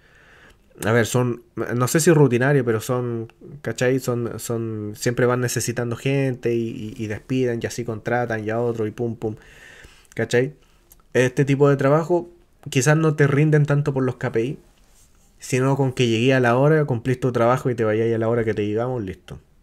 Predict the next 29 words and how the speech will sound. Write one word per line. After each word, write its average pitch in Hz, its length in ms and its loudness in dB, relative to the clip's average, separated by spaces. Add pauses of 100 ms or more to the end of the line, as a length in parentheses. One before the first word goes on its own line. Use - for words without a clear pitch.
(120)
Hace 104 220 -2
un 104 80 -6
turnito 104 360 -2
extra, 135 480 -2
te 117 100 -6
damos 107 240 -6
horita 104 340 -6
extra, 127 540 -8
te 107 100 -10
pagamos 110 260 -8
un 107 60 -10
poquito 101 320 -8
más 113 160 -2
y 107 40 -4
listo. 78 300 -10 (560)
A 107 220 2
este 147 240 2
nivel 156 340 6
profesional 123 800 -2
o - 80 -4
un 104 200 -6
poquito 117 400 -2
más 135 160 0
arriba 139 320 0
te 120 100 -4
empiezan 120 360 -4
a, 104 600 -4
a 95 40 -10
medir 110 600 0